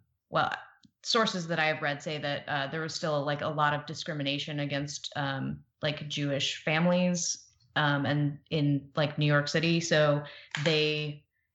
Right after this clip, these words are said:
created, like, a lot, uh, of those families would go up to the Catskills, um, and stay at these summer resorts.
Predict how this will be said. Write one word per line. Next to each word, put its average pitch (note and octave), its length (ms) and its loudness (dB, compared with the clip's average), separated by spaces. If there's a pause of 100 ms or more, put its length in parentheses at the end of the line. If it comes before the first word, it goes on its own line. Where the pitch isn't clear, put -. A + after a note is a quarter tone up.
created, D#3+ 680 0 (160)
like, D3 200 -8
a D3+ 100 -2
lot, D3+ 360 0 (340)
uh, D3 200 -6
of C#3+ 160 -6
those D3 220 -4
families D3 340 0
would D3+ 180 -6
go D3 180 2
up C#3+ 160 2
to F3 80 -6
the D3+ 80 -4
Catskills, C#3 880 -6 (120)
um, C#3+ 540 -6 (460)
and C#3+ 180 -4
stay D3+ 180 2
at C3+ 80 0
these C#3+ 180 -4
summer D3+ 280 0
resorts. C#3 720 -4